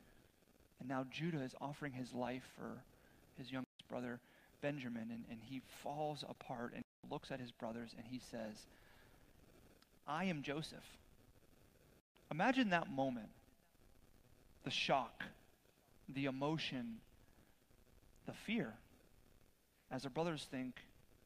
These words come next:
"You're, you're who? You're Joseph?" And they begin to think, "What is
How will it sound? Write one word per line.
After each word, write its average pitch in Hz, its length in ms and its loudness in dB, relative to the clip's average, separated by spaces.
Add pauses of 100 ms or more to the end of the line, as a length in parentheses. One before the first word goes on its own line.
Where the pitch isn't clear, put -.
(300)
"You're, 135 300 -2
you're 131 200 -2
who? 196 180 0 (1000)
You're 135 120 2
Joseph?" 165 640 2 (1160)
And 143 80 0
they 135 60 2
begin 143 200 2
to 135 60 0
think, 131 240 -2 (180)
"What 143 220 4 (340)
is 135 600 -2